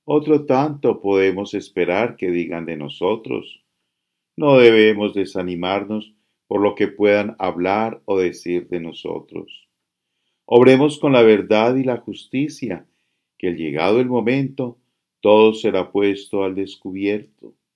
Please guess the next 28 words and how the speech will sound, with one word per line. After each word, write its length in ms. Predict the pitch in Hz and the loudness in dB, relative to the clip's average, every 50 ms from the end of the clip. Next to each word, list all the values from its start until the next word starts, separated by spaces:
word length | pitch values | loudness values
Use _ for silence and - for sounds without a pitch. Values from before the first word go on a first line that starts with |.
| _ _ _ _ _ _ _ _ _ _ _ _ - | _ _ _ _ _ _ _ _ _ _ _ _ -2
Más 220 | 113 117 123 120 | 2 4 4 4
bien, 420 | 120 131 135 139 143 143 143 - _ _ _ _ _ _ | 6 4 4 4 2 0 -4 -10 _ _ _ _ _ _
cuidémonos 720 | - 117 120 120 120 127 143 147 156 160 156 156 147 127 110 | 0 4 6 6 8 6 6 4 2 0 0 0 0 0 2
de 100 | 123 117 | 2 2
hacer 280 | 107 107 - 113 110 110 | 2 2 0 -2 -4 -4
siempre 880 | - - - - 120 135 143 143 147 151 147 143 - 151 139 131 123 | -6 -14 -10 -4 0 0 2 2 2 0 -2 -4 -4 -2 0 2 2
el 140 | 117 104 95 | 0 -2 -4
bien, 480 | - 123 131 135 135 120 95 78 - _ _ _ _ _ _ _ _ _ _ _ _ | -6 -4 -2 -2 0 -2 -4 -6 -12 _ _ _ _ _ _ _ _ _ _ _ _
para 280 | - 117 110 104 104 101 | 0 2 2 2 2 0
que 140 | - 110 101 | -2 -2 -2
no 140 | 98 98 95 | -2 -2 -2
tengamos 560 | - 107 98 92 101 98 92 92 98 92 87 | -4 -6 -6 -4 -4 -6 -6 -6 -8 -8 -8
nada 560 | 90 95 104 110 117 123 123 107 120 117 110 | -6 -4 -2 -2 -2 -2 -2 -4 -4 -6 -4
de 220 | 101 101 92 - _ | -4 -4 -6 -6 _
qué 160 | - 95 95 | -6 -4 -2
avergonzarnos 1000 | 95 95 95 90 87 92 92 87 - - 110 110 117 113 110 117 113 110 - _ _ _ _ _ _ _ _ _ | -2 -2 -2 -4 -6 -8 -10 -10 -8 -4 -4 -2 -2 -4 -4 -8 -10 -12 -14 _ _ _ _ _ _ _ _ _
cuando 420 | - 95 95 98 90 92 87 - - | -6 -4 -4 -2 0 -2 -2 -2 -2
todo 420 | - 101 107 113 113 110 110 107 | 0 2 4 4 4 2 0 -4
salga 540 | 107 - - 101 98 98 98 95 87 98 98 | -6 -8 -6 -4 -2 -2 -2 -4 -4 -6 -6
a 40 | 95 | -6
la 140 | 98 95 95 | -6 -6 -6
luz. 540 | 90 87 82 80 80 - - - - _ _ _ _ _ _ _ _ _ _ _ _ _ _ _ _ _ _ - | -6 -8 -10 -12 -16 -20 -20 -20 -20 _ _ _ _ _ _ _ _ _ _ _ _ _ _ _ _ _ _ -8
El 140 | 95 95 | -8 -6
Señor 460 | 92 98 104 95 95 101 98 92 - - | -4 -4 -4 -2 0 -2 -2 -2 -4 -10
quiere 520 | - - 113 117 117 117 117 120 117 117 | -8 -2 2 4 4 4 4 2 0 -4
contar 680 | - 98 95 87 - _ - 107 104 110 113 123 113 - | -6 -8 -8 -8 -8 _ -4 -2 0 0 0 -2 -6 -8
con 160 | 127 117 107 | -8 -6 -6
nosotros 800 | 110 107 110 - - 113 120 120 120 - 123 120 113 - _ | -6 -8 -8 -4 -2 0 0 -2 -2 -6 -8 -8 -8 -10 _